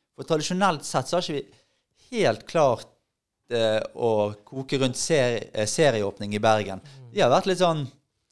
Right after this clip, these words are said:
Speaker 1: halvveis. Det har tatt litt tid før det har kommet. Enten koke enten med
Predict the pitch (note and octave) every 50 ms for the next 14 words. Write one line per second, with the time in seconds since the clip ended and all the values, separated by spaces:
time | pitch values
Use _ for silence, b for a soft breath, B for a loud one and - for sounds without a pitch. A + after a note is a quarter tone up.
0 | _ _ - - C#3 C3+ C#3 D3+ D#3 C#3+ B2+ G2+ G2 F#2 - C3+ - D#3 D3+ D3+
1 | D3 D3 - - - D3+ B2+ G#2+ G2 - - - C#3+ C3 B2 A#2 A2 G#2+ G2+ -
2 | - A#2 G2+ F2+ - A2+ A2 A2+ - C3+ A#2+ A#2 A2 G#2+ B B B B B -
3 | C#3 B2+ C3 B2+ A2+ A#2 A#2+ A#2 B2 A#2